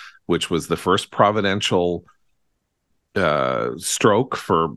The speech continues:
for, for the Ukrainians in their, in their, uh, resistance and their counterassault. So, like I say, as is often the <laughs> case here, you, you have, you have God or, you know,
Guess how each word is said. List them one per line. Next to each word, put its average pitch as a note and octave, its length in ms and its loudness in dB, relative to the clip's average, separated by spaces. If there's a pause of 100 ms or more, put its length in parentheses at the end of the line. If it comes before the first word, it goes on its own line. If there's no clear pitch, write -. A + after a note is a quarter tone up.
(100)
for, E2+ 340 -2
for F#2 200 -2
the D#2+ 100 -2
Ukrainians F2+ 720 -2
in D#2 200 -4
their, D2 440 -2
in D2+ 260 -4
their, C#2 320 -4 (180)
uh, C2 140 -2
resistance G2+ 880 -2
and D#2+ 220 0
their D2+ 180 -2
counterassault. A2 840 0 (380)
So, A#2+ 440 4 (840)
like B2 220 2
I B2+ 60 2
say, A#2 200 4
as G#2 120 2
is G2 120 -2
often G#2+ 280 2
the F2 60 -2
<laughs> - 340 -10
case - 160 -2
here, F#2 420 2 (480)
you, F#2+ 380 4
you G2 220 0
have, F#2+ 420 2
you G2 280 -2
have F2 340 0
God F#2 580 4
or, D#2+ 420 0
you G2+ 120 2
know, D#2 340 -2